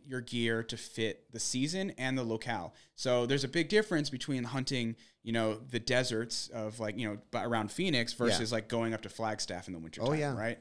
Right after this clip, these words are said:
Speaker 2: definitely.
Speaker 1: So, like, know what the weather is, be prepared for the worst weather.
Speaker 2: Yeah. Yeah. So, uh, speaking of worst weather, when, um, Tojo and I went out for a,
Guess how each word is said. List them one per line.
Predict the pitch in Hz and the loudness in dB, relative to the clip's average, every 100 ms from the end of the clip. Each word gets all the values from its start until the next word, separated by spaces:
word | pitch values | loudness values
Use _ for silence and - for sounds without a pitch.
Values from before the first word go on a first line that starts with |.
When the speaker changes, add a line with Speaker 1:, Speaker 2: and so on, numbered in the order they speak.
| - | -4
Speaker 2:
definitely. | 110 - 90 85 | -2 -2 -4 2
Speaker 1:
So, | 131 | 2
like, | 120 123 127 | 4 4 2
know | 123 131 147 | 0 2 2
what | 160 165 | 2 0
the | |
weather | 135 123 127 117 | 0 2 2 2
is, | 117 117 - - _ _ _ | 2 0 -8 -20 _ _ _
be | - 120 | 0 0
prepared | 120 107 120 113 113 - | 0 0 2 2 2 -4
for | - 117 | -4 -2
the | 107 | 0
worst | 104 104 - 104 | -2 -2 -4 -4
weather. | 90 67 - - | -6 -6 -12 -2
Speaker 2:
Yeah. | 110 92 - _ _ _ _ | -2 -2 -8 _ _ _ _
Yeah. | 131 120 | 4 4
So, | - 151 135 131 | 6 6 4 2
uh, | 135 131 120 113 | 0 2 2 2
speaking | - 160 165 | 2 2 0
of | 135 | 2
worst | 117 110 117 | 2 0 2
weather, | 104 101 98 - _ _ | 2 2 -2 -8 _ _
when, | - 120 110 110 113 | 4 6 8 6 4
um, | 113 110 101 98 98 _ - _ | 4 4 4 0 -4 _ -20 _
Tojo | 147 143 143 | 6 8 8
and | |
I | 123 117 | 8 6
went | 113 | 4
out | 113 | 0
for | - 113 107 | 2 2 2
a, | 101 110 104 | 2 0 0